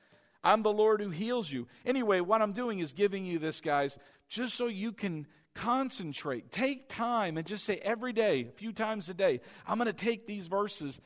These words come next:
and I'm just gonna confess them over and over. I'm just gonna meditate on them. I'm just gonna say them over and over."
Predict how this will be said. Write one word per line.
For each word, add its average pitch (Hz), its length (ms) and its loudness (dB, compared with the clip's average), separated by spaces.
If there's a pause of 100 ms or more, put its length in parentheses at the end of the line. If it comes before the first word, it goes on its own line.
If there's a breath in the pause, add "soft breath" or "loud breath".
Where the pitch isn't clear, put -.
(240 soft breath)
and 170 120 -2
I'm 190 120 0
just 220 260 -4
gonna 190 200 -2
confess 180 480 -6
them 139 200 -4
over 127 260 -2
and 123 100 -2
over. 117 180 -2
I'm 151 80 -4
just 196 180 -10
gonna 196 160 -6
meditate 170 680 0
on 123 160 0
them. 117 200 -2 (240 loud breath)
I'm 175 120 0
just 196 220 -8
gonna 214 180 -2
say 202 320 -2
them 190 200 2
over 151 240 2
and 147 100 0
over." 135 260 2